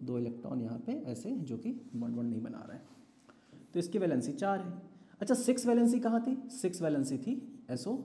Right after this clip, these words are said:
थ्री में, मतलब सल्फर ट्राइऑक्साइड में। कैसे? ये structure था, एस ओ थ्री थी। और जो सल्फेट आयन होता है, एस ओ फ़ोर माइनस माइनस, अभी तो देखा था, उसमें भी वैलेंसी क्या होती है? प्लस सिक्स।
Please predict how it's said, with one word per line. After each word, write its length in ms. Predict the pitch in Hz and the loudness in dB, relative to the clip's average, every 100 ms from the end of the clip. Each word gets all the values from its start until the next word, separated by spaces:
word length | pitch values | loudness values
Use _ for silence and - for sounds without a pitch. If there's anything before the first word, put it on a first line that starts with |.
| - | -4
थ्री 160 | 123 113 | -2 -2
में, 120 | 113 | -2
मतलब 300 | 123 233 254 | -2 0 0
सल्फर 380 | 147 131 233 247 - - | 2 2 2 -2 -6 -4
ट्राइऑक्साइड 540 | 113 117 113 117 117 | -2 -2 -4 -6 -4
में। 140 | 123 123 - | -4 -6 -2
कैसे? 280 | 139 - - - - - - - | -2 -2 -6 -10 -18 -18 -18 -8
ये 120 | 131 139 | -4 -4
structure 380 | - - 202 | -4 -6 -6
था, 180 | 302 285 - - - - - - - - - - - - - - - - - - - - | -2 -4 -4 -12 -14 -14 -14 -16 -16 -18 -18 -20 -20 -20 -16 -16 -16 -18 -18 -16 -16 -2
एस 120 | 208 190 | 2 2
ओ 60 | |
थ्री 200 | - 120 | 2 0
थी। 220 | - 196 - - - - - | -2 -4 -6 -14 -20 -8 2
और 460 | 202 185 - - 160 | 6 8 6 0 0
जो 80 | |
सल्फेट 560 | 233 220 180 233 262 - | 2 2 2 4 2 2
आयन 240 | 170 220 254 | 2 6 6
होता 240 | 202 170 | 6 4
है, 140 | 147 135 | 0 0
एस 160 | 180 | 0
ओ 40 | 220 | 0
फ़ोर 160 | 240 208 | 2 2
माइनस 300 | 160 196 170 | 2 0 0
माइनस, 260 | 131 - - | -2 -2 2
अभी 180 | 208 302 | 6 6
तो 100 | 233 | 6
देखा 260 | 143 - | 2 2
था, 200 | 185 208 - - - - - - | 0 -2 -10 -16 -20 -20 -8 -2
उसमें 280 | 208 254 | 2 4
भी 80 | 254 | 6
वैलेंसी 360 | 240 226 233 247 | 6 6 4 4
क्या 140 | 247 | 4
होती 240 | 226 170 135 | 4 2 0
है? 120 | 117 - - - - | -2 -6 -14 -18 -6
प्लस 220 | 135 - | -6 -4
सिक्स। 300 | 202 196 - | -6 -8 -12